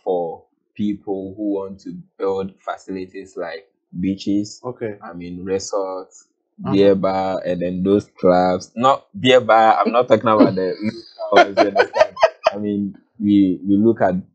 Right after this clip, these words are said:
Speaker 1: those that fall in the categories of the pubs, you understand?
Speaker 2: I see.
Speaker 1: Yes. So these are the areas that I write business about.
Speaker 2: I see. I see. Interesting. And, um,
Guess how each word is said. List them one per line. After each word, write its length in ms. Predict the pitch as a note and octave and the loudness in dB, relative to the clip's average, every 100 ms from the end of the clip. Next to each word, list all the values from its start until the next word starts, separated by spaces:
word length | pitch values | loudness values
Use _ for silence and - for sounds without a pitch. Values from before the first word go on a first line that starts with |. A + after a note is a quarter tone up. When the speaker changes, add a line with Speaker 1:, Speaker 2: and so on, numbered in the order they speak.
| _ | _
Speaker 1:
those 540 | G2+ G2+ G#2 - - _ _ _ _ _ - | 0 0 -2 -8 -16 _ _ _ _ _ -8
that 260 | F2+ F2+ - _ _ | -4 -4 -6 _ _
fall 160 | A2 G#2+ | 2 2
in 100 | G2 | 0
the 100 | - | -8
categories 500 | F2+ - G2+ F#2+ F#2+ | -12 -10 -8 -6 -8
of 180 | F2+ F2+ | -12 -12
the 100 | F2 | -14
pubs, 600 | - F#2+ F#2+ - - _ _ | -8 -4 -2 -4 -8 _ _
you 140 | E2 E2+ | -6 -6
understand? 420 | F#2+ - F2+ - - | -8 -12 -12 -14 -12
Speaker 2:
I 140 | A#2+ | -10
see. 320 | A#2 B2+ - | -10 -10 -8
Speaker 1:
Yes. 180 | - A#2+ - | -10 -10 -8
So 800 | - G2+ G2 F#2+ F2+ E2+ F2+ _ _ _ _ | -2 0 2 0 -2 -6 -12 _ _ _ _
these 340 | G2+ A2+ A#2+ - | -2 0 0 -2
are 100 | F#2 | -6
the 160 | F2+ - | -8 -6
areas 380 | G2+ G2 G2 F#2+ | -4 -2 -2 -4
that 180 | F#2 F2+ | -8 -10
I 100 | E2+ | -10
write 320 | E2+ F2 F2+ _ F#2 | -10 -12 -18 _ -10
business 380 | F2+ F3+ E2+ - | -10 -10 -14 -16
about. 340 | F3+ - - - | -18 -16 -18 -14
Speaker 2:
I 140 | A#2 C3 | -10 -10
see. 480 | - F3 C#3 A#2+ B2 A#2 | -4 -2 -2 -4 -12 -8
I 120 | A#2 | -8
see. 400 | - C3 A2 - _ _ | -4 -2 -4 -8 _ _
Interesting. 640 | G3+ A3 D#3 - C#3+ B2 - | 0 2 0 4 4 4 4
And, 320 | C#3 C3+ B2+ | 4 4 6
um, 360 | C3 B2+ B2+ | 6 6 2